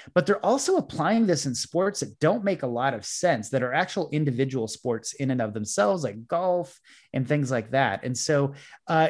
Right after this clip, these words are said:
in some ways, I don't see this as necessarily protecting the children. To me, it's, it's,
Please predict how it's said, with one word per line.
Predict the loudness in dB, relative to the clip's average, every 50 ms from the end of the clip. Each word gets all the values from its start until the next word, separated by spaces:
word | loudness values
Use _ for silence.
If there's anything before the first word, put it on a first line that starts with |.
| 2 0
in | 0 0 2
some | 2 2 4 4 4 4 4
ways, | 4 4 4 2 0 0 0
I | 0
don't | 0 0 -2 -6 -6
see | -6 -4 -2 -2 0
this | 0 0 0 0 -2
as | -2 -4 -2 -2
necessarily | -4 -4 -4 -6 -8 -6 -4 -2 0 0 0 2 2 0 0
protecting | -2 -4 -8 -4 -2 -2 -2 0 -2 -4 -4
the | -4
children. | -4 -2 -2 0 0 0 0 -2 -2
To | -4 -4 -4
me, | -4 -2 -2 -2 0 -2 -2 -2 -6 -14 -20 _ _ _
it's, | -4 -4 -2 -2 -4 -4 -4 -4 -6
it's, | -6 -4 -4 -4 -4 -2 -2 -4 -4 -4